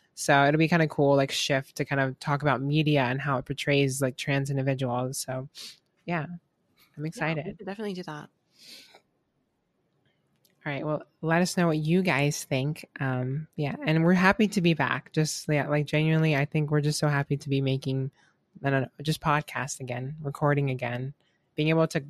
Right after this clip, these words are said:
Speaker 1: communicate. 'Cause sometimes this, like, genuinely is just a phone call with, like, Gage, 'cause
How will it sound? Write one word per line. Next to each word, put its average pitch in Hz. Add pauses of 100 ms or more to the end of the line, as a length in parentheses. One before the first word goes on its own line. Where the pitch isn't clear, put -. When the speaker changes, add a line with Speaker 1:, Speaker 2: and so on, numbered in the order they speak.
(120)
Speaker 1:
communicate. 151
'Cause 180
sometimes 202
this, 190
like, 170 (280)
genuinely 170
is 151
just -
a 160
phone 143
call 131
with, 131
like, 135
Gage, 131
'cause 143